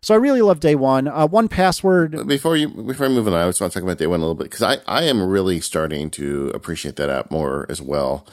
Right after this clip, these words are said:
Speaker 2: And I just wanna get a couple. So are you making separate, um, logs for all these different things you do with the app?
Speaker 1: So basically, I have two journals, which is the parlance in, in Day One. And one of them is my work log.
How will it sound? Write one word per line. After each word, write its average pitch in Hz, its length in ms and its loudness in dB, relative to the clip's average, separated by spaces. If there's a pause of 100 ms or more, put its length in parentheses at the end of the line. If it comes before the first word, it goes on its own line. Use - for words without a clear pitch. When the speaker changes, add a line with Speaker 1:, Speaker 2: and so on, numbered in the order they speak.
(340)
Speaker 2:
And 101 100 -2
I 104 40 2
just 104 100 -2
wanna 98 140 0
get 87 140 -2
a 76 100 -2
couple. - 320 -6
So - 180 -2
are 101 160 0
you 117 140 0
making 131 340 0
separate, 104 640 -4 (200)
um, 73 340 -6
logs 78 400 -4
for - 140 -4
all 107 100 0
these 110 160 -6
different 107 240 -8
things 110 200 -4
you 104 80 -4
do 104 220 -2
with 101 160 -4
the 98 100 0
app? 101 220 -2 (560)
Speaker 1:
So 208 540 4 (200)
basically, 233 440 0
I 175 60 2
have 160 100 0
two 165 260 -4
journals, 117 720 -4
which 110 160 -4
is 117 140 -6
the 107 200 -2
parlance 110 640 -2
in, 110 460 -4
in 120 180 -2
Day 104 180 2
One. 98 360 -2
And 110 200 -4
one 160 160 4
of 151 60 0
them 147 120 0
is 123 100 -4
my 123 140 -2
work 113 340 -2
log. 95 440 -6